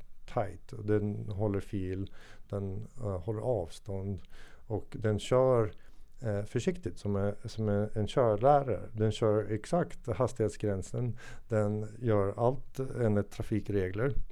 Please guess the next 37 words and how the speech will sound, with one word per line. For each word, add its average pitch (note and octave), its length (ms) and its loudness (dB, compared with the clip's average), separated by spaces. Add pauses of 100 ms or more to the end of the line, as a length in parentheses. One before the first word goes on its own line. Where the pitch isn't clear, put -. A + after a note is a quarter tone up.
Och C#3 80 4
det B2 80 6
gör G#2 260 6
inte C3 240 0
alla F2 220 -2
på F#2+ 140 -2
den E2 100 -2
här F2 100 -6
vägen. F2+ 400 -6 (760)
Men A2 160 4
det C3 80 6
gör A#2 260 8
den D3+ 160 4
här A2+ 80 2
bilen. - 460 -6 (880)
Så - 180 4
det G#2 140 6
är A#2+ 40 8
det C#3+ 140 10
du C#3+ 100 10
kommer C3 200 2
att G#2 60 4
uppleva. G#2+ 360 -4
Och A2+ 100 4
sen C#3+ 140 2
så C#3+ 160 6
när C3+ 180 8
det C3 80 4
tar - 180 0
slut, D3 520 -2
när A#2+ 80 0
den B2 160 2
här A#2 120 2
sträckan A#2+ 480 -2
tar A#2+ 140 -2
slut, - 460 -4
så, B2+ 180 2